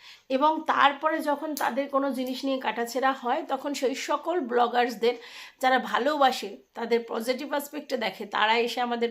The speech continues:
পজিটিভলি ভিউজ দেয়। আর যদি নেগেটিভ অ্যাসপেক্টে দেখে, তো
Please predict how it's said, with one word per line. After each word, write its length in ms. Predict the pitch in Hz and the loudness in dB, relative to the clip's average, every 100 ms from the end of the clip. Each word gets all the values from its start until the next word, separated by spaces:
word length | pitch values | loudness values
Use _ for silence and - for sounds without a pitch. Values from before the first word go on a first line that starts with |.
| 226 | -2
পজিটিভলি 580 | 202 226 226 233 233 | -6 -6 -6 -6 -6
ভিউজ 440 | 220 214 226 233 196 | -6 -4 -4 -4 -4
দেয়। 260 | 202 - 359 - - - - _ _ | -4 -4 -6 -18 -20 -20 -20 _ _
আর 260 | 247 277 | 6 6
যদি 320 | 247 262 240 254 | 4 -2 -2 0
নেগেটিভ 440 | 240 233 262 330 | 0 0 -4 -2
অ্যাসপেক্টে 500 | 294 294 302 285 269 | -2 -4 -8 -8 -4
দেখে, 280 | 233 226 370 | -4 -4 -6
তো 220 | - 262 | -2 -2